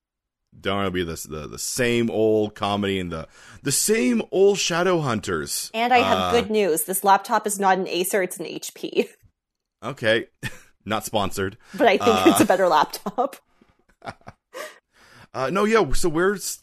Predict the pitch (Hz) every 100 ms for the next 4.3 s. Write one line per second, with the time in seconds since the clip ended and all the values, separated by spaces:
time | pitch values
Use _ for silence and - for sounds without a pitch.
0 | - 120 143 147 - 78 117 - 107 113
1 | 123 - 139 165 165 123 107 113 110 143
2 | 139 - - - 117 120 131 104 104 -
3 | - - _ _ _ _ - 131 151 113
4 | - 113 104